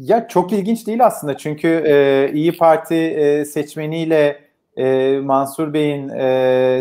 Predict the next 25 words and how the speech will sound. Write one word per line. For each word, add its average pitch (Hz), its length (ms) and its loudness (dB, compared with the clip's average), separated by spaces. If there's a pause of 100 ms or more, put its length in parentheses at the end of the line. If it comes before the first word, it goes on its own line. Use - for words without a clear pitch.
(120)
siyasi 135 540 2
geçmişi, 147 720 -6 (480)
e, 131 720 0
çok 151 200 -2
örtüşük. 151 640 -2 (240)
E, 123 100 -4
çok 143 220 -2
ortak 143 400 2
yanları 143 320 0
var, 139 140 4
çok 123 180 -6
ortak 135 340 -2
referansları 147 560 -2
var. 196 160 0
Dolayısıyla 160 480 0
ben, 156 160 2 (240)
<laughs> - 200 -20
e, 143 280 0
çok 151 200 -6
şaşırmadım. 147 540 -6
Yani 120 400 -4 (640)
dengeler 147 800 2
başka 151 320 2
olsaydı, 147 560 2
e, 185 320 2